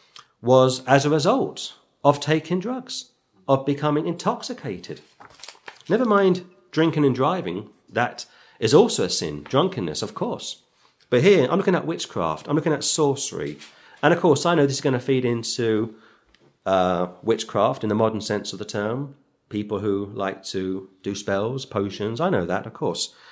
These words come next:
But Paul isn't addressing this to unsaved people. He is addressing this to saved people. So you've got the occult, you've got magic, and you say to me, "Could a Christian really stray into this particular realm?" Possibly.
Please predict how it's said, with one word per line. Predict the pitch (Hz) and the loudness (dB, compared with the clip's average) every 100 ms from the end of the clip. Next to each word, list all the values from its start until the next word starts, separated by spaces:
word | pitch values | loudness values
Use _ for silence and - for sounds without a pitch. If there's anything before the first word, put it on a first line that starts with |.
| - - | -8 -4
But | 156 | 2
Paul | 196 220 | 6 6
isn't | 202 185 | 4 -2
addressing | 147 170 - | -4 -4 -2
this | 151 | -4
to | - 147 | 0 0
unsaved | 131 - 185 214 | 0 -2 -4 -6
people. | 95 82 76 78 _ _ | -10 -10 -12 -14 _ _
He | - 190 | 0 4
is | 170 | 4
addressing | 156 147 151 | 2 0 -2
this | 139 | -2
to | |
saved | - 151 214 - | -2 -4 -6 -8
people. | 95 - - - _ _ _ - | -12 -12 -14 -14 _ _ _ -4
So | 139 | 0
you've | |
got | 147 143 | 2 0
the | 151 | -2
occult, | 175 170 180 175 - | -2 2 2 2 -2
you've | 143 | 0
got | 156 123 | 0 0
magic, | 151 143 135 73 - | -2 -2 -2 -8 -4
and | 117 | -4
you | |
say | 120 135 | 0 0
to | 135 | 0
me, | 135 | -4
"Could | - - | -4 -6
a | |
Christian | - 196 165 - 101 82 | -4 -4 -4 -6 -8 -4
really | 110 127 127 | -2 0 -2
stray | 117 143 131 | -6 -4 -2
into | 123 113 113 | -2 -4 -6
this | 123 123 - | -6 -6 -8
particular | - - 135 113 | -8 -6 -4 -2
realm?" | 117 107 85 69 - | 0 0 0 -4 -4
Possibly. | 170 - - 78 71 | -4 -4 -8 -8 -10